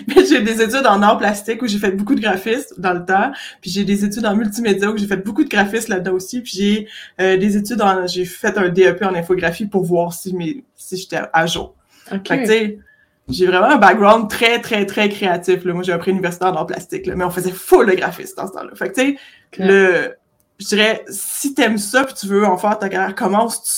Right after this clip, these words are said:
Speaker 1: de suite, là. Regarde des vidéos YouTube, achète-toi Adobe, euh, puis, euh, tu sais, commence, là. Maintenant,
Speaker 2: Ouais.
Speaker 1: euh, tu sais, comme,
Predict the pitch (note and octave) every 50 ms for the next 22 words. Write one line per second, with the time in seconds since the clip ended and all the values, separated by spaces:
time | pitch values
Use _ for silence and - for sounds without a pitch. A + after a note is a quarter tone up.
0 | - A#3+ C4 C4+ - A3+ A3 G#3+ G#3+ G#3 G#3 G#3 - - - _ - F#3+ F3 -
1 | G3 G3+ G3 G3+ G3+ G3 F#3 F3+ F3 - - F3 F3+ G3 G3 G3+ F#3+ F#3+ F3+ F#3+
2 | - G#3+ A3 A#3 G#3+ G#3 G3+ G3 - - _ _ _ _ _ _ _ _ _ _
3 | - - - - F#3 F#3 E3+ E3+ F3+ - G3+ G3 G3 - G3+ G3+ G3+ G3 F#3+ F3
4 | F3+ F3+ F3 F#3+ G3+ A3+ A#3 A3+ A3 A3+ A3 G3 - - - - - _ - -
5 | G3 G3 G3 F#3+ - - G#3 G3+ - G#3 - G#3+ G#3+ G#3+ G#3 G#3 - - - -
6 | - _ _ _ _ _ _ _ _ - G3+ G3 F#3+ F#3+ G#3 F#3+ F#3 G#3+ G#3 G3+
7 | G3+ G3 - _ _ _ _ _ _ _ _ _ - - G#3 F#3+ F#3+ - - F#3
8 | -